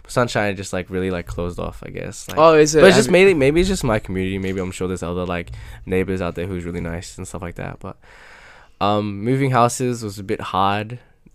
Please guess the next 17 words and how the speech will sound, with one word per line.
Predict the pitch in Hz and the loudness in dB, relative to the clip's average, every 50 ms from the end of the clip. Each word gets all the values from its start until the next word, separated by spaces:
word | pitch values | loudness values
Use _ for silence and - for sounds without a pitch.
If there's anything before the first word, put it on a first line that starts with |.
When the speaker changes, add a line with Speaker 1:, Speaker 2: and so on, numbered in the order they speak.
| - - | -10 -6
Speaker 1:
Like, | 90 87 85 - - - - - - - - - - | -4 -4 -4 -6 -10 -18 -20 -20 -20 -20 -20 -20 -8
talked | - 104 92 - | -6 -6 -6 -6
to | - 90 | -6 -6
you | 87 | -6
before, | 85 87 - - 90 87 85 | -6 -6 -4 -2 -2 -2 -2
but, | - - - - - - - - - - | -4 -6 -8 -8 -10 -14 -20 -20 -14 -8
um, | - 92 90 - - - - - 120 131 139 - - - - - - - - - - - - | -6 -6 -4 -6 -6 -10 -14 -14 -16 -18 -20 -16 -16 -14 -14 -14 -16 -16 -18 -18 -18 -18 -4
Grandpa | - 110 98 95 | -2 0 0 0
passed | 92 - 98 92 - 98 | 0 -2 -2 -2 -2 -2
away | 95 95 95 98 95 95 101 107 - - - | 0 2 2 2 2 0 -2 -6 -12 -16 -8
right | - 101 104 104 107 76 92 | -2 4 6 6 6 6 4
when | 101 101 104 | -2 -2 -2
we | 101 | -2
moved | 101 98 101 92 - | -2 -4 -4 -4 -2
houses, | 107 95 98 101 - - 117 113 117 117 | 0 0 0 0 -2 -6 -6 -6 -8 -10
Speaker 2:
Mm. | - - 131 | -12 -12 -8
Speaker 1:
so | - 90 87 87 87 87 92 | -6 -6 -4 -4 -4 -6 -8